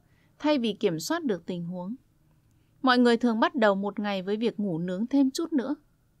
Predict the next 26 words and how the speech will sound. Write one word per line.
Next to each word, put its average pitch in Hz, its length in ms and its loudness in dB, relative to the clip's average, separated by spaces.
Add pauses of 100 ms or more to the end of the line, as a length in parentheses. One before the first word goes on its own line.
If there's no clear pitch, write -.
(420)
Khi - 160 -2
bắt 302 200 2
đầu 208 140 2
một 190 180 -4
ngày 180 200 -6
như 220 160 -4
thế, 214 320 -6 (340)
bạn 220 180 2
khó 202 220 2
tạo 220 240 0
ra 285 200 2
một 214 180 2
ngày 180 160 -6
tuyệt 175 300 -4
vời. 165 300 -6 (680)
Hãy 269 160 2
nghĩ 302 300 2
về 214 120 2
điều 180 200 -4
đó. 175 320 -8 (1160)
Dưới 226 220 8
đây 302 200 6
là 233 120 4
một 190 200 -4
vài 190 180 0
ý 185 180 -6